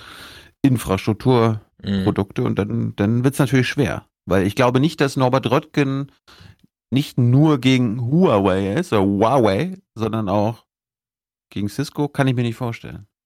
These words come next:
Speaker 1: Weil wir wissen ja, Hintergrund seit Snowden, äh, die N S A baut Backdoors in amerikanische Hardware ein.
Speaker 2: Ja, also bei Röttgen, äh, Röt-, bei Röttgen ist die Sache absolut
Speaker 1: Röttgen.
Speaker 2: klar. Ähm,
Speaker 1: Röttgen.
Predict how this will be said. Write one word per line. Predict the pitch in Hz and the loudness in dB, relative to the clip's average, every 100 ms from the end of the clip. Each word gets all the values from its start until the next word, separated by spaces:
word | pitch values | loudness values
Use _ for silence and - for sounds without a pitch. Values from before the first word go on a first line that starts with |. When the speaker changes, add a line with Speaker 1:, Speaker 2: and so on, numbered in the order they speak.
| _ - | _ -10
Speaker 1:
Weil | 98 | -6
wir | 98 | -4
wissen | 120 135 | -2 0
ja, | 123 | 0
Hintergrund | 123 123 104 104 113 110 | 0 0 0 0 -2 -4
seit | 98 92 | -8 -8
Snowden, | - 98 104 107 104 101 | -6 -4 -2 -2 -4 -6
äh, | 90 95 | -4 -2
die | 92 | -2
N | 80 | -2
S | 104 - | -4 -4
A | 92 | -6
baut | 101 - 82 95 - - - - - 107 | -6 -6 -4 -4 -6 -12 -20 -12 -4 0
Backdoors | 87 190 - 90 80 85 - - _ _ - - - _ _ - | 0 -2 -2 -2 0 0 -4 -16 _ _ -20 -20 -20 _ _ -6
in | 87 82 92 - | -4 -2 -6 -4
amerikanische | 98 95 - 95 95 104 | -4 -2 -2 -2 -2 -4
Hardware | 92 104 - 80 69 | -2 -2 -2 -6 -4
ein. | - | 0
Speaker 2:
Ja, | 104 - - _ | 0 -2 -10 _
also | 127 117 | -2 2
bei | 117 | 2
Röttgen, | 110 120 127 110 104 | 4 2 0 -2 -4
äh, | 117 | -4
Röt-, | 104 135 139 | 0 0 0
bei | 113 113 | -2 2
Röttgen | 107 107 127 - - 107 110 139 | 2 2 0 -2 0 2 0 -4
ist | - - | -4 -4
die | |
Sache | 101 110 - | -2 -2 -2
absolut | - - 107 120 | -4 -2 2 2
Speaker 1:
Röttgen. | 120 - 92 | 0 -2 0
Speaker 2:
klar. | 98 101 90 117 120 - - | 2 2 0 -2 -6 -18 -8
Ähm, | 101 95 95 95 92 | -4 -2 -2 -2 0
Speaker 1:
Röttgen. | 92 101 - 85 90 | 0 -2 -8 -12 -12